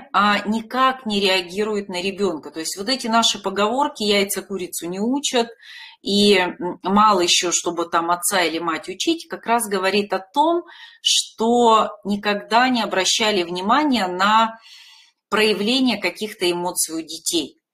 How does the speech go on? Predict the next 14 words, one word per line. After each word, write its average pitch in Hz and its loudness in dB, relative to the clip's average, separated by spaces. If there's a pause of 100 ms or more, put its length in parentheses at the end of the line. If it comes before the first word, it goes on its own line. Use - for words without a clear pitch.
(340)
Никто 262 0
никогда 247 2
нас, 247 4 (300)
и, 214 0
скорее 196 0
всего, 185 -4
мы 202 0
своих 165 -6
детей 185 -8
не 277 2
обучали 226 -2 (240)
чувствовать. 156 -4 (380)
То 208 2
есть, 226 2